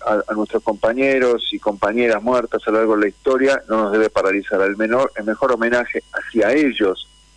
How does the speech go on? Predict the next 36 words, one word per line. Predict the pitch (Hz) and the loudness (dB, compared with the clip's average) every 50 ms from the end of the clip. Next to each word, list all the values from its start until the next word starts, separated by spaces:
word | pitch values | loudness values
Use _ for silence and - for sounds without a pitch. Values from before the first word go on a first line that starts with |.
| _ _ - | _ _ -4
eh, | 107 110 113 110 110 110 107 107 107 107 104 104 107 107 98 - | -2 -2 0 0 -2 0 0 0 0 0 0 0 0 0 -2 0
que | - 110 | 0 2
dieron | 113 123 135 123 120 117 | 2 4 2 2 2 2
la | 117 113 113 | 2 2 2
vida, | 120 123 123 123 117 113 117 110 - - _ _ _ _ _ - | 4 4 4 4 4 4 2 0 -2 -8 _ _ _ _ _ -10
eh, | - 101 104 101 98 98 98 95 92 90 - | -6 -2 -2 0 0 0 0 0 0 -2 -2
por | - 104 98 - | -2 -4 -4 -4
sus | - - | -10 -4
compañeros | - - 92 - 104 110 123 131 127 120 110 | -4 -4 -2 -2 -2 0 0 0 0 0 -2
y | - | -4
sus | 120 - | -6 -6
compañeras, | 113 104 101 - 107 107 110 107 101 98 95 - | -6 -4 -2 -2 -2 0 0 0 0 0 0 0
que | 113 | 0
dieron | 117 127 131 123 | 2 2 2 2
la | 113 | 2
vida | 113 123 123 117 | 2 2 2 2
por | - 113 | 0 0
la | 104 101 | 0 0
transformación | - - 104 98 - 110 107 104 104 104 - - 120 117 110 | 0 -2 -4 -2 -2 -6 -4 -2 -4 -4 -2 -2 -2 -2 0
social, | 113 107 - - 123 120 120 - - | -2 -4 -2 0 0 0 0 -2 -6
es | 104 - | -8 -2
seguir | - 104 110 113 107 | 0 0 2 2 0
comprometidos | - - 98 95 - 101 104 104 104 - - 117 110 107 107 104 - - - - _ _ _ _ - | -2 -4 -4 -4 -4 -2 -2 -2 -2 -2 0 2 2 2 2 0 -2 -12 -20 -20 _ _ _ _ -6
en | 101 98 | -2 -2
ese, | 104 98 - - 110 104 101 101 101 98 98 98 95 95 92 92 90 90 - - - _ _ _ _ _ | -2 -2 0 0 2 4 4 4 4 4 2 2 2 0 -2 -4 -10 -16 -20 -20 -20 _ _ _ _ _
eh, | - - 87 80 - - - - | -6 -4 -4 -2 -2 -4 -2 -2
en | 98 101 104 | -2 -2 -2
esta | 98 - - 95 | -2 -2 -2 0
lucha. | 95 92 90 87 - - 82 - - - - - _ _ | 2 0 0 0 -2 -4 -4 -4 -6 -16 -20 -20 _ _
Y | - 113 110 | -2 -2 -2
por | 110 - 113 101 | 0 0 -2 -2
supuesto | - 120 - 135 131 135 - 139 120 | -2 -2 0 0 0 0 0 -4 -2
que | - 113 101 | 0 -2 0
no | 110 110 | 0 0
haya | 107 - - 101 | -2 0 -2 -4
imp-, | 98 98 95 - - | -4 -4 -8 -10 -12